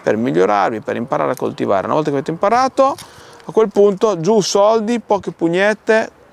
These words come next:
pianta della Madonna e via, perché quando avete imparato a coltivare siete già al novanta per cento di quello che vi serve. Poi dopo l'impostazione,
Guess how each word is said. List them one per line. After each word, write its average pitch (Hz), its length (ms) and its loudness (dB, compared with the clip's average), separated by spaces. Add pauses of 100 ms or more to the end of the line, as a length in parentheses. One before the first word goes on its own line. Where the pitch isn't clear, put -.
(100)
pianta 190 240 0
della 170 180 2
Madonna 202 640 0
e - 100 0
via, 151 200 2
perché 151 180 -8
quando 180 160 0
avete 175 160 -2
imparato 175 380 0
a 143 60 -2
coltivare 220 680 0
siete 240 240 -10
già 175 120 0
al 131 80 2
novanta 131 360 -2
per 135 180 -2
cento 95 500 -6 (580)
di 160 100 -2
quello 101 240 0
che 107 120 -6
vi 104 80 -4
serve. 92 240 -4
Poi 131 160 -2
dopo 127 180 -2
l'impostazione, 104 1120 -6